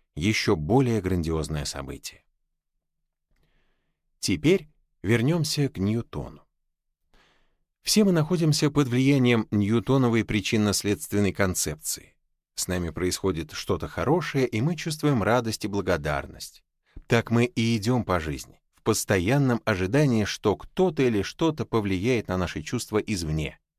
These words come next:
Я же предлагаю вам взять все в свои руки и изменить направление процесса. Зачем ждать, пока внешние обстоятельства — вызовут у вас желаемое чувство, если можно создать его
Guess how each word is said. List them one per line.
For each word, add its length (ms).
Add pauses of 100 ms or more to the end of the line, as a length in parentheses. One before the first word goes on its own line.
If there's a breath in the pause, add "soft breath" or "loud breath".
(760 soft breath)
Я 380
же 240 (420)
предлагаю 560
вам 240
взять 320
все 240
в 60
свои 240
руки 400
и 400
изменить 680
направление 640
процесса. 640 (400)
Зачем 420
ждать, 340
пока 260
внешние 520
обстоятельства — 1080 (460)
вызовут 520
у 60
вас 300 (220)
желаемое 640
чувство, 420
если 260
можно 300
создать 420
его 300